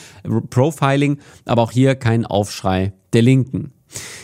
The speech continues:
Wie viele Tanktouristen seit Beginn bereits erwischt wurden, konnte die Pressestelle noch nicht beantworten. Eine Bilanz liege nicht vor,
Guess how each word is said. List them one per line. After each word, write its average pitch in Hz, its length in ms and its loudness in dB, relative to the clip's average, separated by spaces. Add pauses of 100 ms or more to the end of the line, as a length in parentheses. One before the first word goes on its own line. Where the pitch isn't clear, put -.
Wie 135 80 2
viele 226 240 2
Tanktouristen 165 560 0
seit 131 180 0
Beginn 131 400 2
bereits 117 240 0
erwischt 127 260 -2
wurden, 123 220 0
konnte 117 220 0
die 107 80 -2
Pressestelle 104 440 -2
noch 95 200 -2
nicht 131 240 0
beantworten. 110 500 -2
Eine 95 160 -2
Bilanz 98 360 -2
liege 92 200 -2
nicht 90 220 -4
vor, 185 480 0